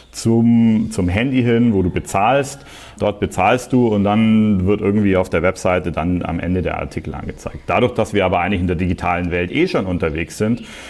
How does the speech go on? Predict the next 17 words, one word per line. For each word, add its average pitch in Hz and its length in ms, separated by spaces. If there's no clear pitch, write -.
ähm, 98 340
brauchen 117 640
wir 127 320
meiner 117 540
Meinung 120 340
nach 113 200
nicht 113 200
unbedingt 110 640
diesen, 104 560
diesen 98 260
Q-R-Code, 90 720
ne, 104 120
diesen 90 260
Medienbruch, 92 560
der 90 140
sich 87 160
irgendwas 92 360